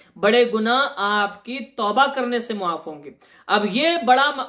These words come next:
आपके लिए मौका रहेगा, सबसे बड़ा मौका कि आप रोजे रहेंगे। रोजे की हालत में रहकर अल्लाह की इबादत करके आप अगर अल्लाह की बारगाह में दुआ करेंगे तो आपके गुनाह कबीरा भी माफ हो जाएंगे, आपके बड़े गुनाह भी माफ हो जाएंगे।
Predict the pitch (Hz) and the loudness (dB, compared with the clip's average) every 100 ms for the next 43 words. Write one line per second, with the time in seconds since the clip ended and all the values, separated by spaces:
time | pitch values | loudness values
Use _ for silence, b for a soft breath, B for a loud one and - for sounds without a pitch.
0 | - 214 247 226 277 262 233 240 247 240 | -6 -2 -2 -4 -6 -4 -2 -2 0 0
1 | 220 214 170 - - _ _ - 240 277 | 0 0 -2 -4 -12 _ _ -8 -6 -2
2 | 240 240 226 208 202 226 220 214 220 220 | 0 2 2 -2 -2 -4 0 0 2 0
3 | 202 202 233 247 240 254 269 269 B B | -2 0 0 0 -2 -4 -4 -6 B B
4 | - 226 320 320 339 302 277 254 277 285 | 0 2 2 0 -2 -2 -2 0 0 -2
5 | 269 269 277 277 262 254 277 269 254 226 | -4 -2 -2 -2 -4 -2 -4 -4 -6 -2
6 | 220 220 269 254 226 220 262 320 311 B | 0 0 -2 -2 -4 0 0 0 -4 B
7 | B 220 262 233 220 202 247 240 240 202 | B 2 2 0 -2 -2 -2 -4 -8 -4
8 | 214 220 254 247 190 208 240 247 254 262 | -4 -2 -2 -2 0 2 2 0 -2 -2
9 | 285 262 220 214 233 220 214 B _ 180 | -2 0 -2 0 0 0 -4 B _ -4
10 | 202 214 226 226 202 226 233 226 226 202 | 0 0 0 -2 0 2 2 0 -6 -4
11 | 214 226 220 220 233 233 226 220 208 190 | 0 0 0 -2 -2 -2 -2 -2 -2 0
12 | 214 214 214 220 226 226 220 220 214 220 | 2 0 0 -2 -2 -2 -4 -4 -4 -2
13 | 220 220 | -2 -6